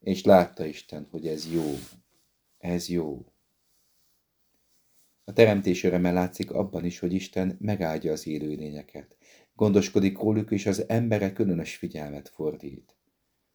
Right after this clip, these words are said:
Saját képmására alkotja, és odaadja neki ezt a gyönyörű világot.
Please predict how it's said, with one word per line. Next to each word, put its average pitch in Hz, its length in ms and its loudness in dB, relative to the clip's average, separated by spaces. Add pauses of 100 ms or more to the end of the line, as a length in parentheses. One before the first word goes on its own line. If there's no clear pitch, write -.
(120)
Saját 80 340 0
képmására 82 760 0
alkotja, 82 600 -6 (520)
és - 180 0
odaadja 92 380 6
neki 85 320 -4
ezt - 200 -10
a 78 40 -2
gyönyörű 73 640 -2
világot. 67 720 -12